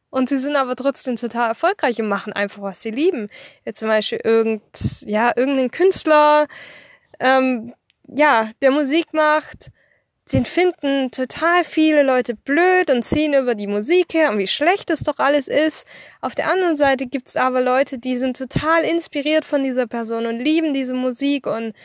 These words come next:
das gibt denen so viel. Und soll denn diese Person, also dieser Künstler, jetzt aufhören, die Musik zu machen, die er liebt,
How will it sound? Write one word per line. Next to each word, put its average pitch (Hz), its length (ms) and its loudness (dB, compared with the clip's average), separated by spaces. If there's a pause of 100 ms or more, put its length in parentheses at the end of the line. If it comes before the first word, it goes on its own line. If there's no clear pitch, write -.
(220)
das - 200 -8
gibt 294 260 -2
denen 262 200 2
so 302 240 0
viel. 269 640 2 (540)
Und 262 460 4 (160)
soll 240 400 2
denn 285 200 4
diese 247 260 -2
Person, 226 640 0 (180)
also 233 240 -2
dieser 220 300 -6
Künstler, 247 440 -4
jetzt 247 300 0
aufhören, 240 760 0
die 233 100 -4
Musik 226 480 -4
zu 320 120 -6
machen, 269 300 -2
die 226 60 -2
er 208 100 2
liebt, 302 600 -2